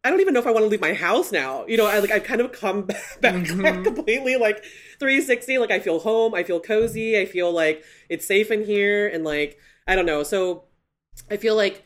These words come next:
Speaker 1: the good and the bad, I think that <clears throat> we'll all get to a place, I think, hopefully in twenty twenty-two, maybe, like, 'cause I kinda feel twenty twenty-one is, like, a little bit canceled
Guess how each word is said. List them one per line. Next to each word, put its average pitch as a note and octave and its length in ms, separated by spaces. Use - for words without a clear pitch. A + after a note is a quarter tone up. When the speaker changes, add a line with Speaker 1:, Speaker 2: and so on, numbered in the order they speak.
Speaker 1:
the G3+ 60
good A3+ 180
and B3 80
the G#3+ 80
bad, D#3 460
I F3 100
think E3+ 300
that C#3 320
<clears throat> - 20
we'll F#3+ 200
all F#3 180
get F#3+ 180
to F3+ 100
a D#3+ 60
place, D#3 440
I D#3 100
think, D3+ 420
hopefully G3+ 480
in D3+ 120
twenty E3 300
twenty-two, F3+ 560
maybe, F#3 280
like, F3+ 260
'cause - 100
I F4+ 60
kinda E4+ 220
feel G3+ 220
twenty F3+ 260
twenty-one F3 440
is, F3+ 100
like, E3+ 80
a B2+ 80
little D#3 200
bit D3 160
canceled G#3+ 600